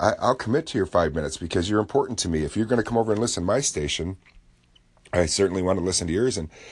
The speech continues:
I've been engaging quite a bit with the Big Bleeper, and it's fun because he's, uh, he's Australian, you know, down under. And I think it's just, I love the idea of being able to talk to somebody in a different country and then find out that we have so many similarities. And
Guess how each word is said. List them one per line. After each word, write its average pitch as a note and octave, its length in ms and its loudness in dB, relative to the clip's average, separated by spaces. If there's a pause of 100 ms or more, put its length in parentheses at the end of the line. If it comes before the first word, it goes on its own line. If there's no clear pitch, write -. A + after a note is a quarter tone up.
(180)
I've A2+ 140 6
been B2+ 140 4
engaging F#2+ 500 2 (140)
quite G#2 160 2
a F2 40 -2
bit E2+ 140 0
with F2 80 -2
the D2+ 80 -8
Big D2+ 180 2
Bleeper, F#2+ 320 0
and C#2 120 -4
it's - 100 -10
fun D2+ 220 -2
because - 360 -6
he's, F#2+ 220 0
uh, D2 200 2 (680)
he's F#2+ 160 0
Australian, F2+ 640 2
you D2+ 60 -2
know, D2+ 60 0
down E2 240 0
under. G2 220 4
And F2 80 0
I G2 80 2
think - 260 -2
it's - 160 0
just, - 400 -4
I - 100 6
love G2+ 280 4
the F2+ 140 2
idea E2 500 2
of E2 160 -4
being F#2+ 220 2
able F#2+ 180 2
to D#2+ 100 -4
talk A#2 340 -2
to D#2+ 260 -4 (440)
somebody A#2+ 320 4
in F#2+ 60 2
a E2+ 80 2
different A2+ 320 -2
country D#2+ 580 -2 (280)
and F#2+ 100 0
then F#2 100 6
find F#2+ 300 4
out F#2+ 180 6
that A#1+ 120 -6
we F2+ 80 -2
have E2+ 180 0
so F2+ 160 0
many E2+ 220 0
similarities. D2+ 760 0
And C2+ 220 -8